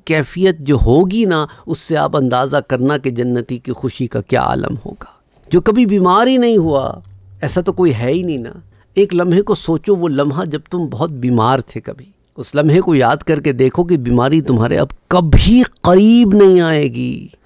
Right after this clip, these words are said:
तुम कहीं पे भी दुनिया में रहते हो तो कोई गारंटी नहीं होती हमेशा यहीं रहोगे, उतार चढ़ाव चलता रहता है। कभी किसी शहर में जा बसो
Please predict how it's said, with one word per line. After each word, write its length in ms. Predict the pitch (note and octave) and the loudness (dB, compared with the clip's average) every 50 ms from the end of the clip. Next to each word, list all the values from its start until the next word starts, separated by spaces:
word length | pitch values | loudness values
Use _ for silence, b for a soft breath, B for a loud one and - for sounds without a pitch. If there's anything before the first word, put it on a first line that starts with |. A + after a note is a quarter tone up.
| b b b - | b b b -2
तुम 140 | G#3 A3 | -2 -2
कहीं 340 | G#3+ - - F3+ E3+ G#3+ A#3+ | -2 -2 0 2 2 2 2
पे 140 | A3 A3 B3 | 2 0 0
भी 120 | G#3+ A3+ | 0 0
दुनिया 340 | G3 E3 F#3 F#3+ G3 G#3 G#3+ | 0 2 2 4 4 4 4
में 140 | G#3+ G#3+ G3+ | 4 4 4
रहते 340 | E3+ D3+ B2 - - - G#3+ | 4 4 2 2 2 2 2
हो 420 | G3 D3+ D#3+ D#3+ D3 C#3+ E3 - - | 4 4 4 4 2 2 0 -2 -4
तो 60 | F#3+ | -4
कोई 180 | F3+ - A3+ G#3+ | -4 -2 -2 0
गारंटी 500 | E3 E3 E3 D#3 F#3 G3 G3 F#3+ B3 B3+ | 0 2 2 4 4 2 2 2 2 2
नहीं 160 | B3+ C4 A#3+ | 4 4 4
होती 240 | G#3+ F#3 D#3 F3 G3+ | 2 2 2 2 2
हमेशा 400 | E3 D3+ E3 F#3 F#3 D#3 G3 G3+ | 2 4 4 4 4 4 4 4
यहीं 320 | F#3+ F3+ E3+ E3 F3+ F#3 | 4 4 6 6 6 4
रहोगे, 360 | D#3 C3 B2 B2+ A#2+ A2+ C#3 | 4 4 2 2 2 2 0
उतार 360 | G3 G3+ F3+ - C3+ C3+ E3 E3 | 0 0 0 0 0 0 0 -2
चढ़ाव 340 | - F3+ D3+ C3 D#3 F#3+ | -2 -2 0 2 2 0
चलता 520 | F#3+ - - E3 D#3+ G3 F#3+ - G#3 F#3+ E3+ | 0 -2 -2 0 0 0 0 -2 -2 -2 0
रहता 360 | D3+ C#3 A2+ - - - A#2+ | 0 -2 -4 -4 -6 -4 -4
है। 300 | A2+ G#2 A2 - - - B B B B B B B B | -4 -4 -6 -8 -10 -14 B B B B B B B B
कभी 220 | D#3 D#3 G#3+ G#3+ | 0 2 2 0
किसी 280 | F#3+ - G3 D#3+ G#3+ F3 | 0 -2 -2 0 -2 -2
शहर 340 | - - D#3 C#3+ E3 F#3 | -2 0 0 0 0 0
में 140 | G3+ G3+ F3+ | 2 0 0
जा 200 | B2+ A#2+ B2+ C3+ D3 | 0 0 0 0 -2
बसो 480 | D3 C#3 - - D3+ D#3+ G3+ B3 - | -2 -6 -6 -4 -4 -2 -2 -2 -4